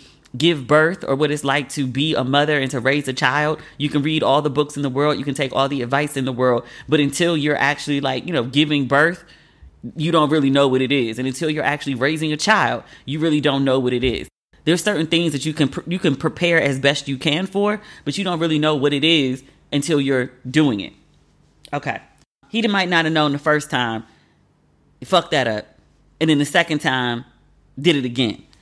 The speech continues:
And I don't say that to, to take personal jabs at him. It's, it's just facts that that's what it is.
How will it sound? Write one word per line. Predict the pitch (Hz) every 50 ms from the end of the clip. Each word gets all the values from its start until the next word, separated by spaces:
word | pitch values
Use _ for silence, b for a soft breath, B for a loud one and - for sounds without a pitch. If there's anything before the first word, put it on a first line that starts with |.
| b b _ _ _ _ _ _ _ -
And | 170 196
I | 220
don't | 226 202 170
say | - - 185 185
that | 170 165 143 - -
to, | - 160 147 131
to | - - 147
take | 139 - 165 147 - -
personal | - 156 139 - 143 135 135
jabs | 127 139 135 143 143 131 127
at | - 107 127
him. | 131 120 127
It's, | 127 - _ - -
it's | - 147 143 -
just | 151 147 -
facts | - 147 135 123 - -
that | - 127
that's | 135 135 135 135
what | 139 139 131
it | 127
is. | 147 156 127 120 -